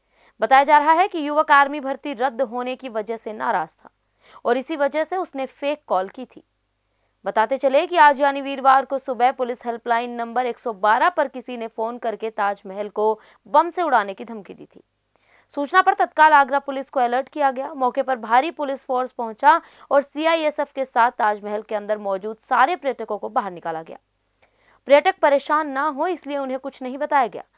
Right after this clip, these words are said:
लेकिन अचानक उन्हें इस तरह बाहर निकालने और पुलिस force को देखने के बाद लोग डर गए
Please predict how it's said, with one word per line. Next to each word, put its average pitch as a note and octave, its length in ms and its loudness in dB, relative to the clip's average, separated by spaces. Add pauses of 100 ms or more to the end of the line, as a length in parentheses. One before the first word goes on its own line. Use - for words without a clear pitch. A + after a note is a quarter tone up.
(260)
लेकिन D#4+ 180 -2
अचानक D4 440 0
उन्हें C4+ 180 -6
इस B3+ 120 -10
तरह A#3+ 180 0
बाहर G#3 280 0
निकालने G3 520 -2 (340)
और C4+ 120 -12
पुलिस C#4+ 320 -6
force C4 260 -4
को B3 140 -8
देखने G#3+ 360 -8
के A3 140 -10
बाद G3 300 -4
लोग F#3+ 320 -6
डर A3+ 160 2
गए - 180 -12